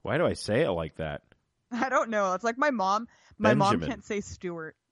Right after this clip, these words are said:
Speaker 1: Benjamin. Benjamin.
Speaker 2: How do you say the name Stewart?
Speaker 1: Stewart.
Speaker 2: Thank you.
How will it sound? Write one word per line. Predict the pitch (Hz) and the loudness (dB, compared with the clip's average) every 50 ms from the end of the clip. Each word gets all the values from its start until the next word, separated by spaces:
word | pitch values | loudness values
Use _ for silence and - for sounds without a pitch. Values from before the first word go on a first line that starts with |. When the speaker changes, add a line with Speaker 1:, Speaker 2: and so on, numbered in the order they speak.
| _ _ _ _ - | _ _ _ _ -20
Speaker 1:
Benjamin. | 101 98 98 113 110 123 135 151 139 117 110 104 92 87 80 76 67 62 - - - _ _ _ - | -20 -8 -4 0 0 0 0 0 -2 -2 -2 -2 -2 -2 -4 -6 -8 -10 -14 -20 -20 _ _ _ -6
Benjamin. | 90 101 127 147 127 107 82 73 73 69 67 67 71 78 - _ _ _ _ _ _ _ | -4 -4 -4 -4 -4 -6 -8 -8 -8 -10 -12 -12 -14 -16 -18 _ _ _ _ _ _ _
Speaker 2:
How | - 233 233 | 0 0 2
do | 247 285 | 2 0
you | 285 285 | -2 -2
say | - - 247 233 | -2 -2 -2 -2
the | 220 220 214 | -2 -4 -6
name | 208 202 196 196 | -8 -8 -10 -12
Stewart? | - - - 202 185 170 156 151 151 | -12 -12 -12 -10 -10 -10 -12 -14 -14
Speaker 1:
Stewart. | - - - - - 143 143 139 120 82 69 - - _ _ | -16 -18 -18 -6 -2 0 2 2 2 0 -2 -4 -10 _ _
Speaker 2:
Thank | 240 262 302 277 - - | -2 -2 -2 -4 -4 -4
you. | 240 220 196 175 160 135 - | -4 -4 -2 -4 -6 -10 -14